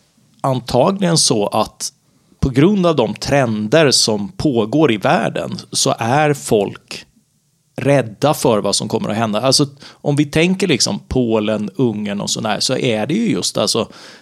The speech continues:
där frågar man sig just vilka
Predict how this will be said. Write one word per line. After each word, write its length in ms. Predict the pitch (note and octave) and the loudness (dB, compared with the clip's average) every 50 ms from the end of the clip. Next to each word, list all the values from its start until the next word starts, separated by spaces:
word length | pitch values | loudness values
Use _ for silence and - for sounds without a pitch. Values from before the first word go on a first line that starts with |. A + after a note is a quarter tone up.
| _ _ _ | _ _ _
där 400 | - A2+ C3+ C3+ D3 D#3+ F3 E3+ - | -4 0 2 2 4 2 2 0 -2
frågar 460 | - - G3+ F#3 C#3+ B2+ A2+ B2 C#3 | 0 2 4 4 4 4 4 2 0
man 200 | E3+ G#3+ A#3 G#3+ | 0 2 2 2
sig 260 | - - G3+ F3+ C3+ - | 2 2 0 0 -2 -2
just 200 | F#2+ F#2+ - - | -4 -6 -4 -2
vilka 560 | C#3 D3+ C#3+ - _ _ - C3+ B2+ A#2+ | -2 -2 -2 -6 _ _ 0 2 2 2